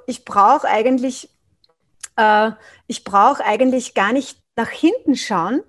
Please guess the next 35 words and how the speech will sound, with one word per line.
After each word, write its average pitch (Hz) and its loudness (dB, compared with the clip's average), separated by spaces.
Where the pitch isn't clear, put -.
Wenn 226 0
ich 240 -2
nach 240 0
vorne 269 2
mit 254 -2
der 226 2
Liebe 240 -2
gehe, 196 -2
mit 233 -4
der 220 -2
Anziehung 262 -2
und 220 -6
mit 254 -4
der 226 0
Liebe 226 0
gehe, 226 -4
dann 233 0
werde 226 2
ich 247 -6
weniger 247 0
Schwierigkeiten 220 -4
haben, 254 -4
weniger 226 -4
Drama 220 -2
bauen, 202 -2
weniger 214 -4
Baustellen 190 0
haben 180 -4
und 220 -6
finden 262 -4
und 226 -6
ausgraben 220 -2
und 247 -8
so 226 -6
weiter, 208 -4